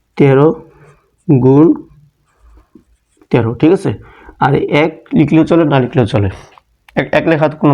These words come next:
প্রয়োজন নেই, আমাদের এই তেরো গুণ তেরো এটি আমাদের লিখতে হবে, ঠিক আছে? এখন আমরা লিখব অতএব একশো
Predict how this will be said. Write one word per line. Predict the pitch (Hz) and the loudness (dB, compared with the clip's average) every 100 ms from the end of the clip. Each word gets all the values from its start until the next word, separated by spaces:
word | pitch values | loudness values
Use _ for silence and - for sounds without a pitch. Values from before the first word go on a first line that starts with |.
| 131 127 | 2 2
প্রয়োজন | 135 127 143 | 2 2 2
নেই, | 151 | 2
আমাদের | 131 131 - - - - - _ 160 | 0 -2 -6 -20 -20 -20 -20 _ -2
এই | 113 - | -2 0
তেরো | 143 143 | 0 2
গুণ | 151 147 | 2 0
তেরো | 202 170 - - | 0 -2 -4 -4
এটি | 135 | 0
আমাদের | 139 127 123 | 2 2 0
লিখতে | - | 0
হবে, | 117 113 | -2 2
ঠিক | 160 | 0
আছে? | 143 123 - - - _ - | 0 -8 -10 -20 -20 _ -4
এখন | - 156 156 | 0 2 4
আমরা | 156 143 | 4 2
লিখব | 131 127 131 | 2 2 0
অতএব | 123 143 139 139 - - - - _ _ _ _ - - _ - - - - - - - - _ _ - - _ _ - - - _ - - - - - - - - - - - - _ _ - | 0 2 2 0 -8 -20 -20 -20 _ _ _ _ -20 -20 _ -12 -12 -12 -20 -20 -20 -20 -20 _ _ -16 -16 _ _ -20 -20 -20 _ -20 -20 -20 -20 -20 -16 -16 -18 -20 -20 -20 -20 _ _ -2
একশো | 156 139 - - 185 | -2 -2 -6 -2 2